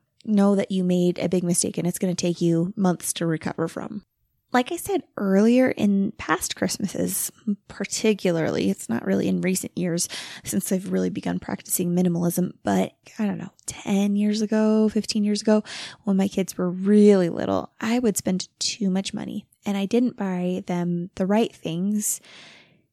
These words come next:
I didn't focus on the traditions as fulfilling Christmas wishes. I just thought, like, "Oh, what is it gonna look like?" I didn't focus on what would it feel like.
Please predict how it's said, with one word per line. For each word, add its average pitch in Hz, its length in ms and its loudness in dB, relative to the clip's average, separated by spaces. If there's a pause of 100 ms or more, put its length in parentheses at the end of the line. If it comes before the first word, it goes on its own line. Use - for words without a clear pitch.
(220)
I 202 60 2
didn't 214 360 6
focus 233 600 4
on 202 220 0
the 208 60 0
traditions 202 760 2
as 202 220 -4
fulfilling 190 600 2
Christmas - 440 -2
wishes. 349 560 2
I 196 300 -2
just 175 480 -2
thought, 170 360 -2
like, - 280 -10 (560)
"Oh, 220 280 8
what 190 220 6
is 233 140 2
it 226 100 2
gonna 202 220 0
look 185 420 -4
like?" - 580 -10 (420)
I 220 40 -2
didn't 311 260 -4
focus - 240 -2
on 285 100 4
what 247 160 4
would 226 140 2
it - 180 -6
feel 202 720 6
like. - 560 -8